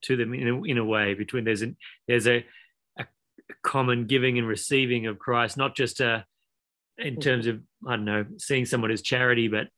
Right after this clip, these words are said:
Speaker 1: receiving Jesus from someone who has nothing materially to give, but has a revelation of what it is to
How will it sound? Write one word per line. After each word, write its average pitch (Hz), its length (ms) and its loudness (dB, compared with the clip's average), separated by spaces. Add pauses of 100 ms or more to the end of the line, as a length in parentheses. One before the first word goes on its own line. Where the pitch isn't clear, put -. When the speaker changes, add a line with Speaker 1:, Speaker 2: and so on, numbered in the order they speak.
(220)
Speaker 1:
receiving 131 540 2
Jesus 123 400 0
from 131 220 -2
someone 113 320 -2
who 113 120 0
has 120 240 -2
nothing 127 480 -4
materially 151 600 4
to 113 120 -6
give, 110 260 -4
but 113 200 0 (360)
has 123 300 0
a 120 220 0
revelation 120 720 0
of 110 200 -4 (320)
what 120 220 2
it 117 100 4
is 120 260 4
to 113 300 -2